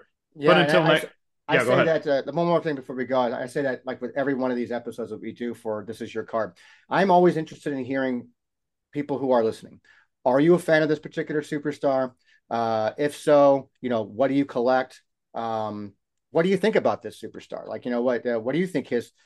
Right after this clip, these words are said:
Speaker 1: future, you know, collectability might be, it's like that, or, or what it should be? I, I always wanna hear what other people have to say about the specific talent that we feature on these episodes.
Speaker 2: You say that,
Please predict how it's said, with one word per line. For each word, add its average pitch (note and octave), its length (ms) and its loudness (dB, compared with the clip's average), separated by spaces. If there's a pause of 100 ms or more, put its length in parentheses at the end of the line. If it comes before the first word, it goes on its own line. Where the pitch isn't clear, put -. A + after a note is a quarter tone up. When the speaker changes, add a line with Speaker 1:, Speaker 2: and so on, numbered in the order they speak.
(140)
Speaker 1:
future, B2 720 0
you C#3+ 80 -10
know, A2 300 -4 (840)
collectability B2 720 0
might G#2+ 280 -8
be, G#2 160 -8
it's F#2 100 -14
like A2 160 -6
that, G#2+ 220 -2
or, G#2 120 -4
or A2+ 280 -4
what B2 180 -4
it B2 80 -8
should C3 200 -8
be? G#2 140 -6
I, G#2 120 -8 (100)
I D3+ 80 0
always G3 220 4
wanna F3+ 180 4
hear D3+ 240 2
what C3+ 140 0
other C3 220 -4
people B2 340 -4
have A#2 120 -4
to A#2 80 -10
say A#2+ 440 -4 (280)
about A#2+ 380 -2
the A2 80 -10
specific - 800 -6 (260)
talent C3 440 -2
that A2 120 -2
we A#2 120 -4
feature B2 500 -6
on G#2+ 160 -6
these G#2+ 160 -10
episodes. - 560 -12 (880)
Speaker 2:
You E3 120 0
say F3 280 4
that, C3+ 260 2